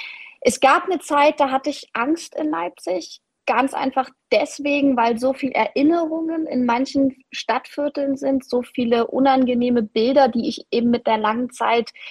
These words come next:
äh, ja, in der ich dort auch sehr, sehr viele harte Drogen konsumiert habe. Das habe ich eine lange Zeit auch mit der Stadt verbunden und hatte immer Angst, Menschen von damals zu begegnen. Das hat sich aber alles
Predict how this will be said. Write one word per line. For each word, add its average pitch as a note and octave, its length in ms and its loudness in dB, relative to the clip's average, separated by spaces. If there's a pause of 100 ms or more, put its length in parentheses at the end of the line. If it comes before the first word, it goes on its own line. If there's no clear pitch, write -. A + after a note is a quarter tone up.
(160)
äh, A3 320 0 (760)
ja, A3 240 6
in G#3+ 100 4
der A3+ 160 8
ich - 140 0
dort A3 180 4
auch A3+ 180 -2 (220)
sehr, A3 260 4
sehr A#3 160 6
viele B3 340 0
harte A3 240 -2
Drogen A#3+ 380 -2
konsumiert B3 540 -2
habe. A#3+ 160 2 (320)
Das A3 120 -2
habe C4 160 6
ich C4+ 120 0
eine B3+ 80 2
lange C4+ 280 2
Zeit C4+ 320 0
auch - 200 -4
mit D4 160 -2
der B3+ 80 0
Stadt - 320 -6
verbunden D4+ 600 -6
und C#4 180 -8
hatte B3+ 200 -2
immer B3+ 280 0
Angst, C4 340 -4
Menschen C4 440 0
von C4 200 -2
damals B3 480 -2
zu A#3+ 140 -8
begegnen. A#3+ 800 -2 (1300)
Das - 160 -2
hat C#4+ 160 2
sich E4 180 -2
aber C4 240 4
alles C#4+ 500 0